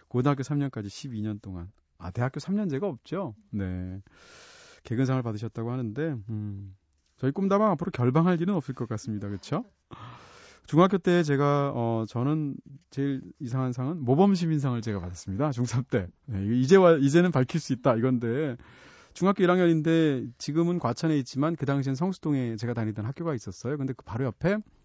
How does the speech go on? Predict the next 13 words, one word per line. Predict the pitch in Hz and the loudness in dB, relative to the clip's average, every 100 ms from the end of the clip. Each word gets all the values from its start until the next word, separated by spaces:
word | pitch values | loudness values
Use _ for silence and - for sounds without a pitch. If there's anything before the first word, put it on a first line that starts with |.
| _ _ _ _ 123 | _ _ _ _ -4
과천에 | - 131 165 | -2 2 4
있었던 | 147 127 - 135 | 4 2 -2 -2
그 | |
당시, | 117 113 110 | 0 0 -2
그러니까 | 117 101 | -6 -8
지금은 | - 135 165 175 | -4 2 4 4
과천에 | 120 - 123 | 0 0 0
있지만 | 107 - 147 180 | -2 -2 -2 0
그 | 123 | 0
당시에는 | 131 123 117 120 190 175 | 2 0 -2 -2 -2 -4
거기 | 107 110 104 - _ | -6 -6 -8 -10 _
경마장이 | - 127 190 202 160 | -2 4 4 4 0
있었거든요. | - 98 98 92 92 87 95 120 | -2 -6 -6 -6 -6 -6 -6 -8